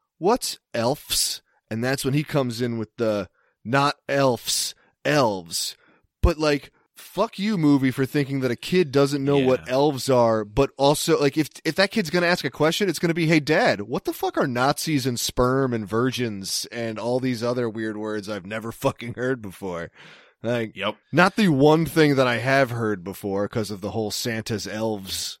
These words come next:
Speaker 1: thing.
Speaker 2: "Hey, Dad, who is that hobo that came in and, and made you talk with all those funny words, and then he made fun of our housekeeper?"
Speaker 1: Yeah. Well, no, he was actually kinda, <laughs> he was fine.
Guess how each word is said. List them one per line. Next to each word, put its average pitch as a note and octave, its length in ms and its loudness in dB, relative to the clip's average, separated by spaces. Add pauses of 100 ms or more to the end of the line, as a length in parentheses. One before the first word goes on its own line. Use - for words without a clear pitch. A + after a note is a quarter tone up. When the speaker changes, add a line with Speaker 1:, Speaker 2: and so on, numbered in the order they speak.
Speaker 1:
thing. F#2+ 580 -8 (280)
Speaker 2:
"Hey, D3+ 340 -8
Dad, B2 420 -4
who C#3+ 260 -8
is A3 160 -12
that E3+ 240 -8
hobo A#2+ 480 -4
that F#2+ 240 -10
came G2 280 -8
in F#2+ 260 -6
and, G2 240 -6 (120)
and G2+ 220 -8
made A#2+ 180 -2
you A#2 140 -4
talk A#2+ 420 0
with G#2 240 -8
all G2+ 180 0
those G2+ 220 -8
funny C3 340 -6
words, A2 560 0 (440)
and G#2+ 120 -2
then C3+ 140 -2
he C#3+ 80 -4
made C#3+ 300 -2
fun E3 200 0
of D3 80 -6
our D3+ 160 2
housekeeper?" D#3 680 -4 (400)
Speaker 1:
Yeah. G#2+ 300 -4 (200)
Well, D#3 120 4
no, F#3+ 160 6
he F3 120 4
was F#3+ 140 0
actually E3 320 2
kinda, C3+ 560 0 (160)
<laughs> - 160 -20
he G3+ 140 4
was G#3+ 180 2
fine. A2 540 2